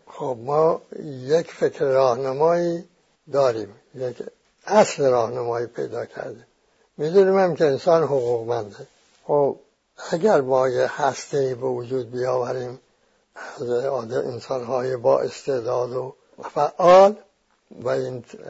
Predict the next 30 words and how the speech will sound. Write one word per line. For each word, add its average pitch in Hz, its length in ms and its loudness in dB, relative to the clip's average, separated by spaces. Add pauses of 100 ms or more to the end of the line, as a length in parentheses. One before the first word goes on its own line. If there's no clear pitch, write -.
(140)
هسته 127 400 -4
تکثیر 131 800 -6
بشود، 135 680 -2 (100)
خودش 131 300 -6
الگو 127 420 -6
بشود 127 500 -8
و 131 100 -10 (500)
دیگران 127 560 -6 (100)
از - 100 -20 (100)
او 131 100 -4
پیروی 127 500 -6
کنند 123 380 -8
و، 131 180 -6 (200)
و 135 100 -4
هسته 147 440 -6
تشکیل 135 440 -6
بدهند، 143 520 -2 (600)
اون 196 220 8
جنبش 156 480 8
همگانی 151 720 6
رو 247 120 -2
می‌تونیم 190 320 4
ممکن 127 460 -2
کنیم. 107 240 -18 (480)
پس 151 160 4
شروع 180 280 6
کردیم 190 360 4
به 165 60 0
تشکیل 151 520 0
هسته. - 440 -6